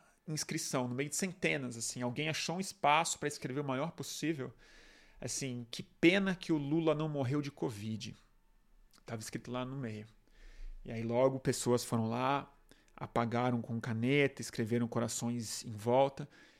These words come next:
e escreveram em cima, é, "Eles poderiam estar vivos." E aí, assim,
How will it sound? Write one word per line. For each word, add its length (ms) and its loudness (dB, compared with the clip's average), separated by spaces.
e 60 -4
escreveram 600 4
em 120 -2
cima, 560 -2
é, 920 0
"Eles 260 0
poderiam 480 0
estar 280 -2
vivos." 680 -6
E 140 6
aí, 80 10
assim, 440 0